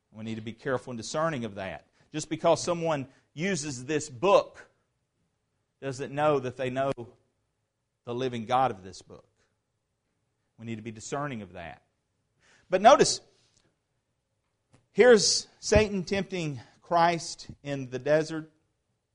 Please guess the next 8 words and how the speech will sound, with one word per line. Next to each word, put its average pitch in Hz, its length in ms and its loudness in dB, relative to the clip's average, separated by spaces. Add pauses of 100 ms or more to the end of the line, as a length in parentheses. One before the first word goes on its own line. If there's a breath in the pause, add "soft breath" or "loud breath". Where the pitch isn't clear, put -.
(720)
The 120 100 -10
devil 143 280 6
says 151 340 2
to 127 200 -6
him, 113 260 -8 (1120)
after 139 380 0
that - 320 -2
first 151 540 0